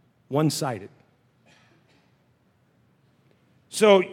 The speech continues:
you don't have to respect them, but you still choose to love them. I'm telling you, this isn't always easy. Ain't nobody probably batting,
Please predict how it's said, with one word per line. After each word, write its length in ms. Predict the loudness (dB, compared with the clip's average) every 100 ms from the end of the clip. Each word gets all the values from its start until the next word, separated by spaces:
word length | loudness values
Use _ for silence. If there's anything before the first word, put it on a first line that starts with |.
| -14 -20 -10
you 260 | 2 6
don't 200 | 8 10
have 220 | 8 6
to 100 | 4
respect 680 | 2 2 -2 -2 4 4 4
them, 260 | -4 -10 -12 -20 _ _ _ _ _ _ _ _ _ _ _ _ _ _ _ _ _ _
but 100 | -12
you 140 | -8
still 200 | -6 -4
choose 340 | -4 -2 -2 -2
to 100 | -6
love 180 | -8 -8
them. 120 | -14 -20 _ _ _ _ _ _ _ -20 _ _ _ _ _ _ _ _ _ _ _ _ _ _ _ _ _ -6
I'm 160 | -4
telling 280 | 0 0 0
you, 60 | -2
this 120 | -6
isn't 200 | -6 -2
always 320 | 0 2 0
easy. 260 | -2 0 0
Ain't 140 | 0
nobody 320 | 0 0 0 -2
probably 560 | -2 -2 -2 -4 -8
batting, 560 | -4 -2 -2 -6 -12